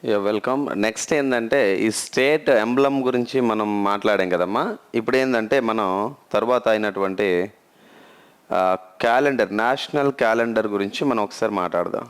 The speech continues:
ఏదమ్మా? నేషనల్ క్యాలెండర్. మరి మన యొక్క నేషనల్ క్యాలెండర్, ఎగ్జామ్ హాల్‌లో క్వశ్చన్ అనేది కేవలం మనకి ఇక్కడ అడుగుతాడు, అంటే, "What is our national calendar?" అంతే. కానీ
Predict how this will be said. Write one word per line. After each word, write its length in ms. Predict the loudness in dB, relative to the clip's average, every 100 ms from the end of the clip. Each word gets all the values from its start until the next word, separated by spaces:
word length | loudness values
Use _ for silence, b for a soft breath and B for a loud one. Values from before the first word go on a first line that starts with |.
| -6
ఏదమ్మా? 520 | 0 0 0 -2 -4 -6
నేషనల్ 600 | -2 0 -2 -2 -2 0
క్యాలెండర్. 540 | 2 2 2 0 -2 -4 -20 B B B B B B -2
మరి 540 | 2 4 4 2 -2 -4
మన 260 | 0 2
యొక్క 300 | 0 0 2 2 2 0
నేషనల్ 600 | 0 0 -2 -2 -2 2
క్యాలెండర్, 460 | 2 2 0 0
ఎగ్జామ్ 420 | 0 0 0 0
హాల్‌లో 440 | 0 0 2 0 0
క్వశ్చన్ 540 | -2 -4 -2 -2 -2
అనేది 380 | 0 0 2 0
కేవలం 640 | 0 0 2 2 0 -2 -4 -6
మనకి 420 | -2 -2 -2 -4 -2
ఇక్కడ 520 | -6 -4 -2 2 2 0
అడుగుతాడు, 460 | -2 -2 0 0 0
అంటే, 180 | -4 -2
"What 240 | 2 2 0 -2
is 160 | -2 -2 -2
our 160 | 0 0
national 460 | -2 -2 -4 -4
calendar?" 440 | 0 0 0 -2 -4
అంతే. 320 | -2 -2 -4 -8 _ _ b b b b b b b b -4
కానీ 360 | -2 -2 -4